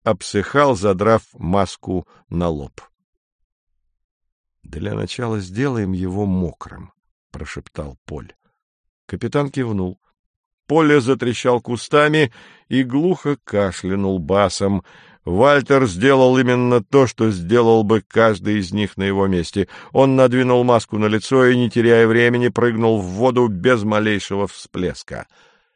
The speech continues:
По тёмной поверхности прошли медленные волны,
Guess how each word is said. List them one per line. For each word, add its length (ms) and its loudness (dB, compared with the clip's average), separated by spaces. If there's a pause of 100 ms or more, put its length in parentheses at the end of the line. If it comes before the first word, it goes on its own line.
(200)
По 120 -4
тёмной 400 0
поверхности 800 0
прошли 560 -2 (400)
медленные 920 0
волны, 520 2